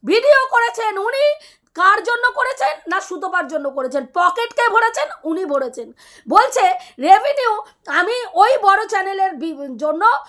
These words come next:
মানে, বিপক্ষে ভিডিও করেছিলাম।" কার নাম করে? কার জন্য? সুতপার জন্য, সুতপার জন্য। এবং ওরা আমার ওপরে রিভেঞ্জ নয়,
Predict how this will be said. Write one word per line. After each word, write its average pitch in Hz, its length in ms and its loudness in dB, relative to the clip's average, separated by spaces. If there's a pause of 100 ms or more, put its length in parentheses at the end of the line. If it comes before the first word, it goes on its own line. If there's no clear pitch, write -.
(200)
মানে, 269 200 -4
বিপক্ষে 427 600 0
ভিডিও 359 360 -2
করেছিলাম।" 370 580 -2
কার 330 220 -2
নাম 359 260 -6
করে? 381 340 0 (420)
কার 285 220 0
জন্য? 415 260 -6 (380)
সুতপার 330 640 -2
জন্য, 240 440 -10 (340)
সুতপার 480 640 4
জন্য। 277 420 -6 (280)
এবং 415 480 4 (320)
ওরা 508 440 4 (160)
আমার 480 440 2
ওপরে 508 320 -2
রিভেঞ্জ 480 500 -2
নয়, 415 440 2